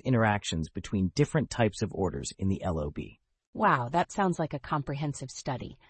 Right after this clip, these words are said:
Speaker 2: I'm curious to know what future research directions the authors suggest.
Speaker 1: That's a great question. The paper highlights several promising avenues for future work.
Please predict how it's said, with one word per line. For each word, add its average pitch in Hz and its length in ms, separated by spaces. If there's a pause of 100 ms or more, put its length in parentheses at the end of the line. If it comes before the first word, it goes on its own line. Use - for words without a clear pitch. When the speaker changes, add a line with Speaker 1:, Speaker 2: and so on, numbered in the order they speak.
(240)
Speaker 2:
I'm 262 200
curious 277 580
to 170 140
know 170 200
what 160 240 (120)
future 202 440
research 160 580
directions 139 680
the - 160
authors 120 360
suggest. - 640 (160)
Speaker 1:
That's - 200
a - 20
great 120 320
question. - 540 (840)
The 127 60
paper 196 320
highlights 151 460
several 151 320
promising 147 560
avenues 92 460
for - 140
future 104 440
work. 78 420